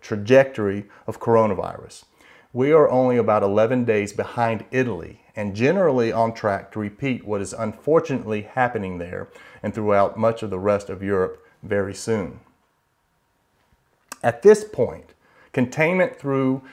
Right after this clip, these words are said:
contact tracing and increased testing is only part of the necessary strategy."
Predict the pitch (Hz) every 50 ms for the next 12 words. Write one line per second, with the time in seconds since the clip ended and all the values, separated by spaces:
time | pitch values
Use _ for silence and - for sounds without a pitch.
0 | - _ _ - 135 135 139 135 131 - 127 123 117 - - - - - 113 104
1 | 104 - - 104 104 101 - 101 101 104 - 131 139 143 139 - 139 127 123 -
2 | - - - 120 110 104 - - 117 107 110 104 101 - 139 147 151 143 - -
3 | - 165 160 160 160 131 113 120 120 117 120 120 120 - 123 120 - - 113 110
4 | 110 110 110 - - - 131 135 143 147 131 107 95 - - - - -